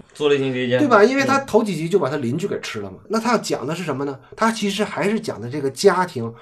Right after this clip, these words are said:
Speaker 2: 如何生存下来、走下去，
Speaker 1: 嗯。
Speaker 2: 对吧？你再比如说像黑贤圣地，
Speaker 1: 嗯，嗯，嗯。
Speaker 2: 黑贤圣地呢也是一样，就是一个家庭面临了贩毒集团的威胁，
Speaker 1: 嗯。
Speaker 2: 然后被迫搬到一个地方，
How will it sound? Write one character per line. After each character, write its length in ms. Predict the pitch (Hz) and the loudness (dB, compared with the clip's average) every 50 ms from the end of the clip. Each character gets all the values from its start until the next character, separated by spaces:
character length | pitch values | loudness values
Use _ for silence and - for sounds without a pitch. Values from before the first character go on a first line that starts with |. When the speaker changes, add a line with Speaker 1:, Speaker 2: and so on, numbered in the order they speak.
| - - - | -20 -10 -4
Speaker 2:
如 200 | 120 147 180 175 | -2 0 0 2
何 380 | 156 143 147 151 160 - - - - | 2 4 2 2 0 -2 -8 -16 -14
生 260 | - - 247 247 226 | -6 -2 0 2 2
存 140 | 190 156 135 | 2 2 0
下 140 | 127 135 113 | -2 -4 -6
来、 140 | 107 107 113 | -8 -8 -8
走 200 | - 127 110 110 | -8 -6 -6 -4
下 80 | 151 | -6
去， 160 | 160 160 - - - - - 123 | -6 -4 -6 -8 -10 -10 -8 -6
Speaker 1:
嗯。 200 | 113 110 104 95 | -4 -4 -2 -2
Speaker 2:
对 80 | 170 | 0
吧？ 220 | 160 147 127 123 - - - - - - | 0 0 0 -2 -8 -18 -20 -20 -18 -6
你 80 | 147 | 2
再 140 | 160 214 214 | 6 6 6
比 100 | 202 139 | 6 6
如 100 | 127 135 | 4 4
说 320 | 143 - 180 175 180 165 165 - - - _ | 4 4 4 4 4 2 0 -8 -20 -20 _
像 540 | - - 185 160 143 135 127 120 117 113 117 - _ _ _ _ | -8 -2 0 0 0 0 0 -2 -4 -6 -8 -14 _ _ _ _
黑 160 | - - 196 | -2 0 2
贤 160 | 180 185 185 | 4 4 2
圣 140 | 185 202 180 | 2 2 2
地， 160 | 208 220 - - | 2 2 0 0
Speaker 1:
嗯， 280 | - 113 - 233 233 220 | -2 -2 -2 0 0 -2
嗯， 20 | 202 | -2
嗯。 200 | 214 220 208 196 - | -2 -4 -4 -6 -6
Speaker 2:
黑 120 | - 254 269 | -2 0 0
贤 120 | 269 277 | 2 2
圣 140 | 269 277 262 | 2 2 2
地 120 | 262 254 202 | 2 2 2
呢 220 | 160 127 120 123 - - _ _ | 2 2 -4 -8 -16 -20 _ _
也 160 | - 214 233 240 | -6 -4 -4 -4
是 180 | - - 240 | -2 -4 0
一 60 | 190 | 2
样， 180 | 196 233 233 - - - _ _ - - - - | 2 2 0 -2 -8 -18 _ _ -20 -20 -12 -4
就 120 | - 294 | 0 2
是 100 | 240 202 | 2 2
一 80 | 180 180 | 2 2
个 100 | 185 185 | 2 2
家 260 | 165 165 202 202 208 202 | 6 8 6 6 6 4
庭 280 | 196 143 127 127 131 131 | 0 0 -2 -2 -2 -2
面 260 | 160 190 180 160 135 | 0 2 2 4 4
临 180 | 127 135 143 165 | 4 4 2 2
了 280 | 156 135 135 123 - - - | 0 -2 -2 -6 -10 -6 2
贩 160 | - 202 165 | 2 2 4
毒 100 | 160 160 | 2 0
集 100 | 165 175 | -2 -4
团 160 | 156 143 139 | -4 -4 -2
的 60 | 139 139 | -2 2
威 160 | 156 175 196 | 4 4 4
胁， 260 | 180 - 113 - - - | 4 2 -4 -6 -6 -2
Speaker 1:
嗯。 200 | 120 123 117 107 | -2 0 0 0
Speaker 2:
然 80 | 127 | 0
后 100 | 131 143 | 0 -2
被 180 | 143 - 180 160 | 0 0 0 0
迫 120 | 143 156 | 0 -2
搬 160 | 135 - 156 156 | 2 2 2 2
到 80 | 160 143 | 4 2
一 60 | 139 139 | 2 2
个 60 | 151 | 0
地 180 | 156 165 143 | -2 -2 -2
方， 160 | 131 113 101 | -4 -4 -8